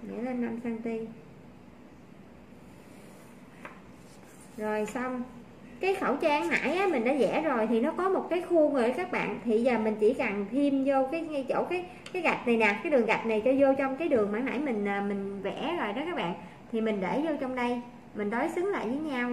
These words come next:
vậy luôn ha. Mình để vô cho nó, nó, nó. Đây, mình để vô như vậy. Hồi lúc mình cắt may cũng vậy nha các bạn. Thì mình cũng để cái rạch này lên trên vải á, xong cái mình vẽ lên như vậy nè. Mình theo cái đường của nó mình vẽ.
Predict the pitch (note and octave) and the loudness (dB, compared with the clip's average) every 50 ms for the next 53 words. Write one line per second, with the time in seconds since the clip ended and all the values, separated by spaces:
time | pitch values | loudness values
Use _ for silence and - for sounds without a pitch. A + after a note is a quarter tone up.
0 | A#3+ A3 G3+ G3 G3 A3+ A#3+ C#4 C#4+ C#4+ C4+ B3 - - - - - - - G3+ | -2 -2 -2 -2 -2 -2 -2 -2 -2 -2 -4 -4 -6 -10 -14 -20 -18 -14 -12 -10
1 | G3+ G3 G3 A#3+ C#4 D4 C4+ A#3+ B3 B3 A#3 B3 C#4 C#4+ C#4 C#4+ C#4+ C#4+ C#4+ C#4+ | -10 -6 -6 -4 -4 -2 -4 -4 -4 -4 -4 -4 -4 -4 -4 -6 -6 -8 -8 -10
2 | D4 C#4+ - - - - - - - - - - - - - - - - - - | -10 -12 -14 -16 -20 -20 -20 -20 -20 -20 -20 -20 -20 -20 -20 -20 -20 -20 -20 -20
3 | - - - - - - A#3+ A#3 A3+ A3 A3 - - - - - - - - - | -20 -20 -20 -20 -14 -10 -6 -4 -4 -6 -6 -10 -16 -20 -20 -20 -20 -20 -20 -20
4 | - - G#3 G3+ F#3+ F#3+ F#3 G#3 B3+ C#4 C#4 B3+ A#3+ A#3 G#3 F#3+ F#3 F#3 F#3 - | -12 -8 -6 -4 -2 -2 0 0 0 0 0 0 0 0 0 0 -2 -2 -4 -8
5 | - - - - - G#3+ A3 A#3+ D#4+ F#4 F4 D4 A#3+ G#3+ - E4 F4 - - F4 | -14 -18 -18 -10 -2 2 4 4 4 4 4 0 -2 -2 0 -2 -4 -2 -2 0
6 | D#4+ D4 C#4 C#4 - B3 B3 E4+ E4 A#3+ - F#3+ A#3 C4+ C4+ C4+ E4+ F4 D#4+ A3+ | 2 2 2 2 2 0 0 2 0 -2 0 0 0 0 0 -2 -4 -4 -2 -2
7 | F3 G3 A3+ A3+ A#3+ A#3+ G#3+ A3 A3 A3 G#3+ G#3+ G#3+ G3+ - F#3+ F#3+ A#3+ D#4 F4+ | -2 -2 -2 -2 -2 0 0 2 2 0 0 0 -2 -2 -2 -2 -2 -2 -2 -2
8 | F#4 F#4 F4+ F4 - - - - - - - A3 G#3 G#3 C4+ D#4 F#4+ F#4+ D#4 A#3+ | -2 -2 -4 -6 -10 -16 -20 -20 -16 -8 -4 0 2 2 2 2 2 2 2 2
9 | - - G#3+ A3 A3 A#3 C4 C#4 C4+ C4+ D4 C#4+ C4+ A#3+ G#3+ D#3+ - G3+ C4+ D#4+ | 0 0 0 -2 0 2 2 2 2 2 0 0 2 2 2 2 2 0 0 0
10 | F4+ G4 G4 - D#4+ C#4 C4 C4+ D4 E4 E4 D4 A#3 G3+ F#3+ G3+ F3 E3+ E3+ B3 | 0 -2 -2 0 0 0 0 0 -2 -4 -2 -2 0 0 0 -2 -2 -2 -2 -2
11 | D4+ F4+ F#4 E4+ D#4 D4 C#4 C4+ C4+ C4+ C4 B3 G#3 G3+ G3+ G3+ G3+ G#3 G3+ - | 0 0 0 0 0 0 0 0 0 0 0 0 0 0 -2 -2 -4 -4 -6 -6
12 | G#3 G#3+ A3 A3+ C4+ C4 C4 C4 B3+ B3+ F4 E4+ C#4+ A#3 G#3 G3+ F#3+ A3+ A#3+ C#4 | -6 -4 -4 -2 -2 -2 -2 -4 -4 -4 -4 0 0 2 2 0 0 -2 -2 -2
13 | D#4+ E4+ D#4 A#3+ G3+ G3 F#3+ F3 G#3+ - | 0 -2 -2 -2 -2 -4 -4 -4 -4 -4